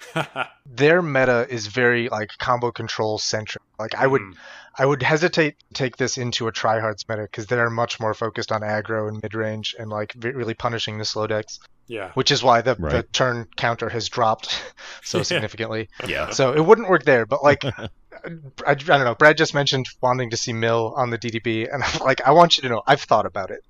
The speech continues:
Speaker 2: I have,
Speaker 1: Hey.
Speaker 2: I have a deck.
Speaker 3: <laughs>
Speaker 2: I haven't submitted it yet, but it's, it's, it's in my brain."
Speaker 1: Yeah.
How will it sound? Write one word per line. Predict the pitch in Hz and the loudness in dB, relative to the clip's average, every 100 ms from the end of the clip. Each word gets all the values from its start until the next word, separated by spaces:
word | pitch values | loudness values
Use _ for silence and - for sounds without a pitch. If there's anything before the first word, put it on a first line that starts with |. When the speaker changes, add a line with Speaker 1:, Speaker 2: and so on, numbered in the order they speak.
| - | -2
Speaker 2:
I | 120 | 2
have, | 143 - | 4 4
Speaker 1:
Hey. | - | 2
Speaker 2:
I | - | 2
have | 170 - | 4 4
a | |
deck. | - - 233 | 2 -2 -4
Speaker 3:
<laughs> | - 131 147 - | -2 -2 -2 0
Speaker 2:
I | 127 | 0
haven't | 160 185 | 0 0
submitted | - 185 165 156 | -2 0 0 -2
it | 127 | -4
yet, | 110 - - | -6 -6 -6
but | 113 | -4
it's, | 113 - - - | -4 -6 -8 -4
it's, | 123 127 120 - | -4 -4 -6 -8
it's | 127 | -8
in | 160 151 | -4 -2
my | 127 | -2
brain." | 104 95 127 _ _ | -2 -8 -14 _ _
Speaker 1:
Yeah. | 127 139 | -6 -4